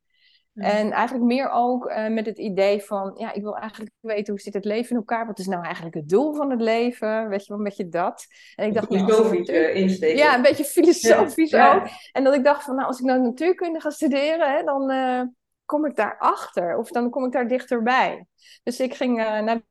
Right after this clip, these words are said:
Speaker 2: de T U in Delft. En daar ben ik drie jaar blijven hangen, want het is echt een hele zware studie. En eerst, eh, ja, krijg je alleen maar wiskunde. En op een gegeven moment ben je met bliepjes en bloepjes aan het rekenen, eh, met, in de zesde dimensie bijvoorbeeld. Weet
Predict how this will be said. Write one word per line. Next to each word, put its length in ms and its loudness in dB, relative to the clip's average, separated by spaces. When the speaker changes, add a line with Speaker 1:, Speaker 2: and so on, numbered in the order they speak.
Speaker 2:
de 100 -10
T 60 -8
U 220 -2
in 80 -2
Delft. 640 -2
En 200 -4
daar 100 -4
ben 120 0
ik 80 0
drie 160 -2
jaar 160 0
blijven 320 0
hangen, 320 0
want 160 -2
het 100 -4
is 120 0
echt 260 -10
een 100 -4
hele 200 0
zware 380 -6
studie. 640 -8
En 380 -2
eerst, 400 -4
eh, 240 0
ja, 180 2
krijg 260 -10
je 100 -4
alleen 240 0
maar 140 -4
wiskunde. 920 -6
En 120 -4
op 60 -4
een 60 -12
gegeven 240 0
moment 160 -2
ben 100 0
je 160 0
met 220 -4
bliepjes 420 -4
en 100 -2
bloepjes 380 -6
aan 100 -4
het 100 -6
rekenen, 720 -4
eh, 340 -12
met, 240 -10
in 140 -6
de 80 -6
zesde 380 -4
dimensie 640 -8
bijvoorbeeld. 720 -6
Weet 180 -4